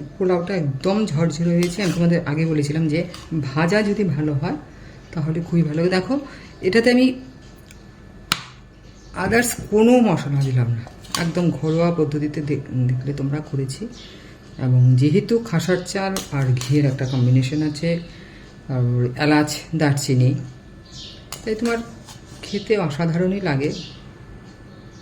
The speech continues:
দেখো তোমরা, কাজু, কিশমিশ,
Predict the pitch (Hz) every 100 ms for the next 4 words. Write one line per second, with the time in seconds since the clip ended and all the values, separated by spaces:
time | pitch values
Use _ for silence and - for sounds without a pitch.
0 | - - - 165 143 - 143 135 147 -
1 | - - - - - - - - - -
2 | - - - - - - - 147 139 147
3 | 147 143 - 127 127 -